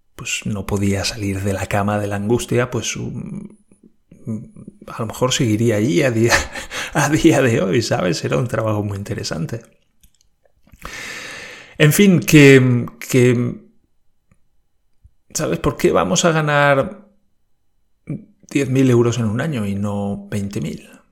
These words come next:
¿Por qué no cincuenta mil? ¿Por qué no cien mil? ¿Cuánta gente gana cien mil euros en un año? ¿Sabes? Es el tipo de gente a la que yo empiezo a observar ahora,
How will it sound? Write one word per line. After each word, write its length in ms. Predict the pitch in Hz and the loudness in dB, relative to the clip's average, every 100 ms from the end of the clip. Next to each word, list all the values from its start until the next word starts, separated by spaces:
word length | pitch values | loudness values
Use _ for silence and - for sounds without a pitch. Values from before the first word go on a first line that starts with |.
| _ _ _ _ | _ _ _ _
¿Por 120 | - | -12
qué 180 | - 117 | -4 -2
no 200 | 107 104 | -2 -2
cincuenta 580 | 104 110 101 107 101 107 | -4 -6 -4 -4 -4 -6
mil? 380 | 160 90 - - _ _ | -8 -10 -12 -20 _ _
¿Por 140 | - - | -12 -6
qué 140 | 117 | -6
no 240 | 110 107 | -6 -8
cien 280 | 104 - 110 | -10 -10 -10
mil? 320 | 160 202 - - _ _ _ _ _ _ _ _ _ _ _ _ _ | -10 -12 -14 -20 _ _ _ _ _ _ _ _ _ _ _ _ _
¿Cuánta 300 | - - 113 | -16 -12 -10
gente 320 | - 110 - | -8 -8 -6
gana 300 | 104 104 101 | -8 -8 -10
cien 240 | 101 - 104 | -12 -14 -8
mil 240 | 107 104 | -6 -6
euros 520 | 107 107 107 104 - _ _ _ _ _ _ _ _ _ _ | -6 -6 -8 -10 -14 _ _ _ _ _ _ _ _ _ _
en 120 | - 113 | -10 -6
un 140 | 147 | -4
año? 500 | 214 147 131 - _ _ _ _ _ _ _ _ _ | -4 -6 -10 -20 _ _ _ _ _ _ _ _ _
¿Sabes? 320 | - 202 175 175 | -12 -8 -6 -4
Es 60 | |
el 100 | 175 | -6
tipo 320 | 175 180 175 165 | -4 -4 0 0
de 80 | |
gente 440 | 160 151 151 170 156 | 0 -4 -4 -2 -2
a 60 | |
la 140 | 131 113 | -2 -4
que 160 | 110 | -4
yo 400 | 104 123 147 147 | -4 -4 -4 -6
empiezo 680 | 139 120 131 131 151 147 143 | -8 -4 -6 -4 -6 -4 -2
a 60 | 120 | -4
observar 460 | - - 131 147 | -6 -8 -4 -2
ahora, 440 | 127 131 147 113 | 2 0 0 -6